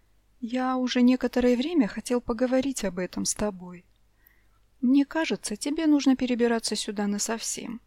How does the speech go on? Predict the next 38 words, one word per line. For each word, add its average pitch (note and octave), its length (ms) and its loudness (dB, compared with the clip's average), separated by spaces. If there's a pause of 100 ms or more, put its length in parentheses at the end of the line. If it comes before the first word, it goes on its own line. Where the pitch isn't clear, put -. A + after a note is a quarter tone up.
(540)
Подумай C#4 400 4
сам, - 400 -4 (260)
что - 240 -2
будет A3+ 280 -2
дальше F#3+ 340 0
с - 120 -8
вашей G3 240 -2
страной, C4+ 480 2
ещё B3+ 240 0
неизвестно. A#3+ 760 2 (920)
Очень C#4+ 300 4
хочется C#4 480 -2
надеяться B3+ 540 2
на B3 180 6
изменения B3 460 6
к - 120 -10
лучшему, G#3+ 640 -4 (240)
но C4 80 0
я C#4+ 160 2
уже C#4 160 -2
слишком C4+ 420 -2
стар, C#4+ 300 -2
чтобы F3+ 340 -6
легко F3 360 -8
во F3 100 -6
что-то F3 320 -10
поверить. F3 680 -12 (720)
А G3 160 -4
здесь A3 360 -2
у A3+ 60 -4
тебя G#3+ 280 0
могла B3+ 300 2
бы B3+ 100 2
быть A#3+ 180 -4
спокойная C4 640 -2
и - 120 -2
обеспеченная B3+ 840 0
жизнь. F#3 440 -8